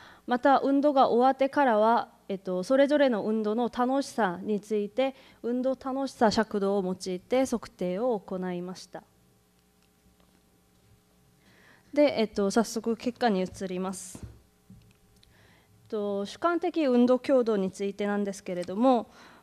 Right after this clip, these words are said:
この、えっと、各四つの運動条件には優位差が認められず、えっと、すべての運動において軽い強度ね、強度の運動であったっていうことが確認されました。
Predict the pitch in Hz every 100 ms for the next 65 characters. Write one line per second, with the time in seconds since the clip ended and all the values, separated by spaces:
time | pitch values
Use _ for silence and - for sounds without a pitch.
0 | _ - 302 277 220 - _ _ 208 185
1 | - 190 180 180 302 - 233 208 247 -
2 | 277 285 254 254 269 277 285 277 254 214
3 | 190 220 226 196 - 233 269 254 214 190
4 | 190 190 220 214 220 220 190 180 247 254
5 | 254 - - - _ - - 190 185 185
6 | 185 185 196 285 339 - 285 220 208 214
7 | 214 214 208 202 - 254 269 - - -
8 | - 311 320 294 190 190 - 262 233 226
9 | 214 202 - - - 285 294 269 262 240
10 | 220 220 214 208 196 185 185 233 240 -
11 | 208 185 196 - _ - - _ _ -
12 | 214 202 240 254 240 - 214 214 226 214
13 | 214 208 - 175